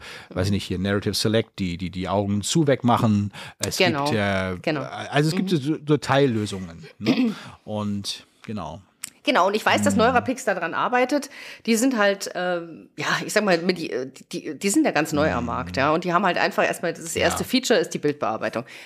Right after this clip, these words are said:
Speaker 2: Damit sind sie auf dem Markt und jetzt
Speaker 1: Ja.
Speaker 2: arbeiten sie am nächsten und, aber die müssen sich jetzt halt irgendwie
Speaker 1: Ja.
Speaker 2: auch finanzieren, deshalb brauchen sie halt jetzt auch schon
Speaker 1: Ja.
Speaker 2: Kunden, ne? Also die, das ist ja irgendwie auch, ist ja ganz klar. Es ist genau wie fotograf punkt de, die haben halt am Anfang einen Job gehabt und jetzt haben sie noch zigtausend andere Sachen auch noch und, äh, es hat sich auch weiterentwickelt. Und so
Speaker 1: Dazu
Speaker 2: werden sich
Speaker 1: wollte ich
Speaker 2: diese
Speaker 1: übrigens
Speaker 2: Software
Speaker 1: mal was
Speaker 2: auch
Speaker 1: sagen.
Speaker 2: weiterentwickeln, ne?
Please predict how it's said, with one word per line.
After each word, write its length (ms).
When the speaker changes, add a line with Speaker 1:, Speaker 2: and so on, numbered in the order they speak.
Speaker 2:
Damit 160
sind 160
sie 80
auf 80
dem 120
Markt 280
und 220
jetzt 140
Speaker 1:
Ja. 40
Speaker 2:
arbeiten 300
sie 60
am 120
nächsten 320
und, 240
aber 160
die 140
müssen 260
sich 140
jetzt 160
halt 140
irgendwie 200
Speaker 1:
Ja. 60
Speaker 2:
auch 80
finanzieren, 560
deshalb 320
brauchen 180
sie 100
halt 140
jetzt 180
auch 120
schon 140
Speaker 1:
Ja. 40
Speaker 2:
Kunden, 360
ne? 100
Also 260
die, 220
das 160
ist 120
ja 80
irgendwie 220
auch, 280
ist 280
ja 120
ganz 240
klar. 160
Es 80
ist 100
genau 220
wie 120
fotograf 520
punkt 40
de, 80
die 120
haben 140
halt 100
am 120
Anfang 240
einen 100
Job 220
gehabt 320
und 80
jetzt 180
haben 100
sie 120
noch 140
zigtausend 520
andere 220
Sachen 280
auch 200
noch 240
und, 340
äh, 80
es 140
hat 120
sich 160
auch 200
weiterentwickelt. 600
Und 60
so 60
Speaker 1:
Dazu 160
Speaker 2:
werden 100
sich 80
Speaker 1:
wollte 160
ich 60
Speaker 2:
diese 100
Speaker 1:
übrigens 240
Speaker 2:
Software 240
Speaker 1:
mal 60
was 80
Speaker 2:
auch 60
Speaker 1:
sagen. 100
Speaker 2:
weiterentwickeln, 640
ne? 180